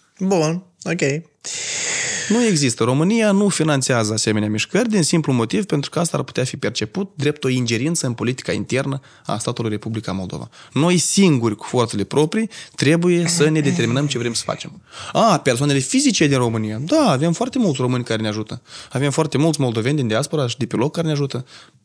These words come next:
Speaker 2: Aici mai puțin, că e mai greu cu capicuța. Dar, uh, există oameni care din puținul lor donează pentru ca să vadă făcute lucrurile astea.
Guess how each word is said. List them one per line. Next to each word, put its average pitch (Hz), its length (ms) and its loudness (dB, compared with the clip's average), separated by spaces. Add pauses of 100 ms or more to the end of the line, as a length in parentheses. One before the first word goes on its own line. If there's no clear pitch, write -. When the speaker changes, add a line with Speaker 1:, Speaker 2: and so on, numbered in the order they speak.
Speaker 2:
Aici 185 340 2
mai 175 160 2
puțin, 214 280 -2
că 196 100 -4
e 202 60 0
mai 196 160 -2
greu 143 280 2
cu 98 440 -8
capicuța. - 540 -6 (320)
Dar, 127 240 0
uh, 139 420 2 (220)
există 143 460 2
oameni 247 260 2
care 190 180 2
din 143 160 0
puținul 165 360 0
lor 165 160 2
donează 160 440 0
pentru 127 220 -4
ca 117 100 -2
să 113 120 -2
vadă 147 220 -2
făcute - 340 -6
lucrurile 120 360 -4
astea. 143 240 -8